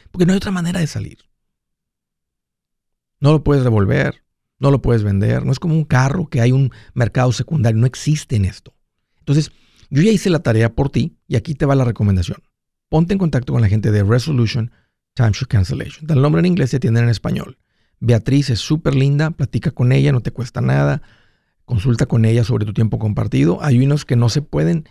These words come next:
y desde un principio te van a decir, "No se va a poder salir". Este, y es bien complicado. Pero,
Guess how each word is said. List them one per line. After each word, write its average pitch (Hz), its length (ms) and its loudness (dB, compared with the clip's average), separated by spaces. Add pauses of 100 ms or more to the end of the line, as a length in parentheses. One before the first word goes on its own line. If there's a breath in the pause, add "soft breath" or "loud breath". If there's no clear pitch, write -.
y 135 100 0
desde 123 180 2
un 151 80 0
principio 185 240 -2
te 135 60 0
van 127 40 2
a 117 40 2
decir, 113 120 0
"No 117 80 2
se 117 80 0
va 131 60 2
a 120 60 -4
poder 110 200 0
salir". - 320 -14 (640)
Este, - 920 -6
y 123 140 0
es 101 120 4
bien 110 120 2
complicado. 135 560 -2 (560)
Pero, 123 360 0